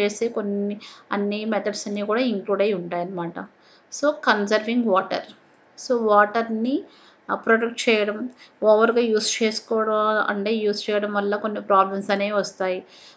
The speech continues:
పొల్యూషన్ అనేది పెరగడానికి అవకాశం ఉంటుంది. నెక్స్ట్ వన్, డ్రైనేజ్ సిస్టమ్ అనేది ఎక్కువగా పెరగడానికి అవకాశం ఉంటుంది. వాటర్ పోరింగ్ అనేది ఎక్కువగా ఉంటే కనుక ఆ వాటర్ అంతా వేస్ట్‌గా కన్వర్ట్ అవ్వడానికి అవకాశం ఉంటుంది.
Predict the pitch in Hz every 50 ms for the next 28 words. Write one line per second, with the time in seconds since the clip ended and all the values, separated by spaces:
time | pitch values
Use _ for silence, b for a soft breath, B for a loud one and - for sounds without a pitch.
0 | B _ - 220 202 208 214 226 226 - - 226 220 220 226 226 226 220 208 208
1 | 214 208 202 202 208 202 208 202 196 190 190 196 202 202 - - 196 190 185 185
2 | 185 180 180 175 180 180 - - B B B B B B _ - 208 214 - -
3 | - 240 240 254 285 339 381 311 - - - _ _ _ _ _ _ _ - B
4 | B B - 208 - 233 226 220 220 226 226 226 - 240 226 - - 226 214 214
5 | 214 214 214 214 214 240 208 196 - - 214 214 226 220 208 196 202 202 202 202
6 | 202 202 196 202 185 180 180 190 185 185 - - 190 185 175 170 170 170 170 170
7 | - - B B B B B _ _ 202 202 202 202 208 220 226 226 - 226 226
8 | 220 220 226 226 220 214 220 208 208 196 196 - 214 214 214 214 220 214 208 208
9 | 208 208 202 208 214 220 240 233 226 214 202 202 202 202 196 202 208 208 208 220
10 | 226 220 208 202 202 202 - - 196 - 226 262 330 - B B B B B B
11 | B - 226 208 208 202 202 202 208 214 214 208 208 208 214 220 202 185 190 185
12 | 202 202 202 - - 202 190 185 180 170 175 175 180 180 185 202 208